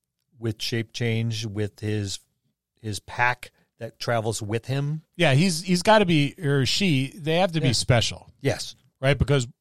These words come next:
Speaker 2: you wouldn't have a, a, a level one fighter on retainer to go get your magic bottle.
Speaker 1: No.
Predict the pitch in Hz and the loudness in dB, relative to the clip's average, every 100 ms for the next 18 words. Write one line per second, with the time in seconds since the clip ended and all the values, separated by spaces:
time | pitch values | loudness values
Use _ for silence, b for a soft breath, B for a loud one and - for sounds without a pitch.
0 | _ _ 156 190 165 147 143 127 117 107 | _ _ -2 0 2 4 4 4 2 0
1 | 113 113 107 104 104 113 117 117 113 110 | 0 0 0 0 -2 -2 0 0 0 0
2 | 98 - 113 98 92 - _ _ _ - | -2 0 0 0 -4 -10 _ _ _ -4
3 | 120 117 107 - 120 117 107 104 110 104 | -2 -2 -2 -2 -2 -2 -4 -2 -2 -2
4 | 101 110 107 113 104 92 107 101 90 80 | -6 -4 -2 -2 -4 -2 0 0 -2 -8
5 | _ _ - 131 | _ _ -10 -8